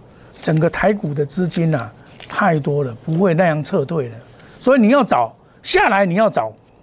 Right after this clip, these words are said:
三利三升的股票，第一季绝对 OK。今天才二月，第一季还有一个半月，对不对？你买这些也是它震荡在进货的，已经当上来在中间的，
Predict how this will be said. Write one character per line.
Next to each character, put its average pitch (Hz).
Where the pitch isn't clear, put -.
三 247
利 233
三 185
升 170
的 165
股 127
票， 123
第 320
一 277
季 208
绝 196
对 226
OK。 190
今 202
天 190
才 165
二 165
月， 147
第 196
一 190
季 170
还 -
有 151
一 175
个 160
半 147
月， 127
对 208
不 202
对？ 202
你 233
买 170
这 220
些 208
也 185
是 214
它 254
震 240
荡 202
在 180
进 165
货 170
的， 135
已 190
经 277
当 330
上 269
来 190
在 208
中 208
间 190
的， 165